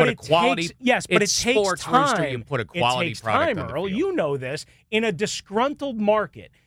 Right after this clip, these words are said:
Speaker 2: it takes time to revive a dormant or dead group,
Speaker 1: It wouldn't
Speaker 2: large
Speaker 1: take long
Speaker 2: group.
Speaker 1: with the Redskins. Not in this
Speaker 2: I,
Speaker 1: town.
Speaker 2: I,
Speaker 1: It would not
Speaker 2: well,
Speaker 1: take long.
Speaker 2: y-, y-, you know what? You know what it, it's gonna take, though?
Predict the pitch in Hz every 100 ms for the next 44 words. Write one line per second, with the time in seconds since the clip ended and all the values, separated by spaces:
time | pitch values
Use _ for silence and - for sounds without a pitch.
0 | _ 220 240 - 214 220 - - - -
1 | 254 233 170 151 143 _ _ - 185 185
2 | 170 147 - _ _ 135 196 175 135 127
3 | 175 180 139 131 139 - _ 156 156 120
4 | 180 190 185 185 196 170 147 113 175 175
5 | 175 156 - _ 117 135 147 196 185 _
6 | - 135 156 202 226 - 131 202 170 107
7 | 104 - 82 78 104 - 139 143 113 95
8 | 98 127 110 104 117 233 160 135 131 107
9 | 233 208 240 208 233 240 247 - 180 220
10 | 233 226 226 196 170 220 202 196 214 240
11 | 262